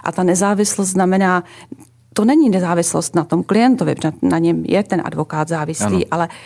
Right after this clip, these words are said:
Speaker 1: nezávislost na, na systému, především na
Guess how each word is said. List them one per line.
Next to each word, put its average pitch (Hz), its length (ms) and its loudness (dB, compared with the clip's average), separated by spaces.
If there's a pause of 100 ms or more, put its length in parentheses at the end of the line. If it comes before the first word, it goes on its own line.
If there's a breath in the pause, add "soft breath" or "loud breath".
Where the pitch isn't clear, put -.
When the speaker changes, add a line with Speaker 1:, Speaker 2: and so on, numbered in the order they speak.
(200 loud breath)
Speaker 1:
nezávislost 190 920 0
na, 165 300 0 (440 loud breath)
na 160 100 -2
systému, 202 800 0 (100)
především 170 680 -4 (200)
na 160 240 -2